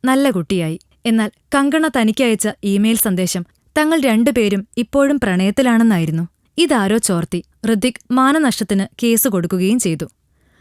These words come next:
ആ കേസിന്റെ പിന്നിലെ രഹസ്യം ഹൃതിക്കിന് സൂസൻ പോയതിലുള്ള കടുത്ത വിഷമമായിരുന്നു. കങ്കണ കുറിച്ചത്, "അവർ കേസ് കൊടുത്തു, മാപ്പ് പറയണമെന്ന് ആവശ്യപ്പെട്ടു. ഞാൻ നിരാകരിച്ചു. സത്യത്തിൽ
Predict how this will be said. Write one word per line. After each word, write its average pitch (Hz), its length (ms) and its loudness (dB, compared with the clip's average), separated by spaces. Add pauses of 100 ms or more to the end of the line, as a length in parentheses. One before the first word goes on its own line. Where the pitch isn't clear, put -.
(200)
ആ 320 140 2
കേസിന്റെ 277 460 0
പിന്നിലെ 220 340 0
രഹസ്യം 180 440 -2 (320)
ഹൃതിക്കിന് 214 680 -2
സൂസൻ 262 480 -2
പോയതിലുള്ള 202 560 0 (220)
കടുത്ത 240 260 0
വിഷമമായിരുന്നു. 170 760 0 (560)
കങ്കണ 277 320 2
കുറിച്ചത്, 190 500 -2 (800)
"അവർ 277 200 2
കേസ് 208 340 0
കൊടുത്തു, 180 340 -2 (440)
മാപ്പ് 247 340 2
പറയണമെന്ന് 202 680 0
ആവശ്യപ്പെട്ടു. 208 640 0 (480)
ഞാൻ 208 240 0 (120)
നിരാകരിച്ചു. 196 600 0 (560)
സത്യത്തിൽ 269 460 -2